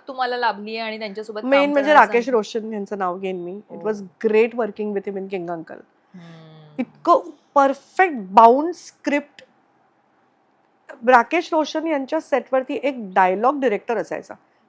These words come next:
Speaker 2: की तुम्ही बोलताय ती तुमची लँग्वेज करेक्ट आहे का नाही,
Speaker 1: ओ.
Speaker 2: ते डायलॉग आहेत का नाही, ते, ते कायम एक डायलॉग, अ, अ, म्हणजे काय म्हणूया, अ, डायलॉग, अ, डायरेक्टर म्हण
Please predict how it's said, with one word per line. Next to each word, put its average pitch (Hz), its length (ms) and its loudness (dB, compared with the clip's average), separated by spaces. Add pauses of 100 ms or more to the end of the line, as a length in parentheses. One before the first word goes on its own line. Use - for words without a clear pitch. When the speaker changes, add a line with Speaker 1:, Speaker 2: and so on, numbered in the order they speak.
Speaker 2:
की 269 60 0
तुम्ही 269 180 0
बोलताय 240 440 2
ती 254 80 -8
तुमची 254 400 -6
लँग्वेज 185 460 0
करेक्ट 202 360 -4
आहे 190 160 -8
का 185 120 -10
नाही, 160 160 -12 (440)
Speaker 1:
ओ. 220 180 -10
Speaker 2:
ते 240 60 2
डायलॉग 208 580 4 (140)
आहेत 208 200 -4 (100)
का 202 80 -4
नाही, 160 160 -14 (640)
ते, 247 60 -12 (100)
ते 302 80 0
कायम 247 460 2
एक 269 100 -2
डायलॉग, 202 420 0 (580)
अ, 127 40 -12
अ, 95 140 -10 (560)
म्हणजे 202 540 -10
काय 202 160 0
म्हणूया, 156 600 -8 (300)
अ, 147 140 -8
डायलॉग, 185 640 -2 (140)
अ, - 60 -16 (1300)
डायरेक्टर 262 540 2
म्हण 294 260 -2